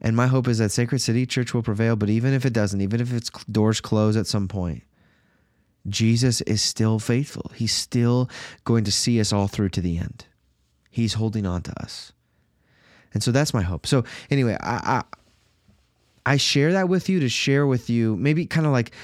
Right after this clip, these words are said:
pull back the curtain, 'cause I think there's a lot of misconceptions about what pastoral ministry is like, um, about, you know,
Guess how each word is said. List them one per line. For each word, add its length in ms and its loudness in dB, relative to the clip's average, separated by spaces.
pull 180 0
back 260 -6
the 100 -12
curtain, 340 -14
'cause 160 -6
I 80 0
think 280 -2
there's 180 2
a 60 4
lot 160 4
of 100 2
misconceptions 720 -2
about 320 0
what 320 0
pastoral 520 0
ministry 480 0
is 180 -2
like, 440 -2
um, 600 0
about, 760 0
you 140 -2
know, 260 0